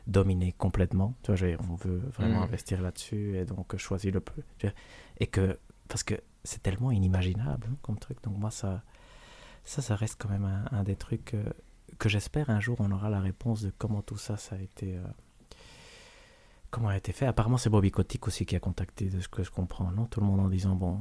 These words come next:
Speaker 1: euh, je suis pas contre vendre maintenant, donc, euh,
Speaker 2: <laughs>
Speaker 1: c'est, c'est pas surprenant. » Donc ça, c'est,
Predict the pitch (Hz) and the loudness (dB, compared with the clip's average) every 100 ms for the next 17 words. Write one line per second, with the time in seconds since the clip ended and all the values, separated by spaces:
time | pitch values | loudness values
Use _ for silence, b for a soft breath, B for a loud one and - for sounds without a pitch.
0 | 101 - - - - - _ - 101 - | -4 -6 -6 -12 -18 -20 _ -8 -6 -4
1 | - 98 - 107 - 98 95 92 101 92 | -2 -2 0 0 2 -2 0 -2 0 0
2 | 87 85 95 117 - 101 - - - - | -2 -2 -6 -8 -10 -14 -14 -16 -18 -20
3 | - - - 127 139 135 147 - - - | -20 -8 0 2 2 0 0 0 0 0
4 | - 214 - - 180 - b b b - | 4 6 4 4 0 0 b b b -18
5 | - - 110 101 101 98 - - 101 - | -16 -12 -10 -8 -8 -10 -12 -4 -4 -4
6 | 104 - 92 92 101 95 92 104 95 - | -6 -4 -2 0 0 -2 -4 -6 -6 -4
7 | 98 | -6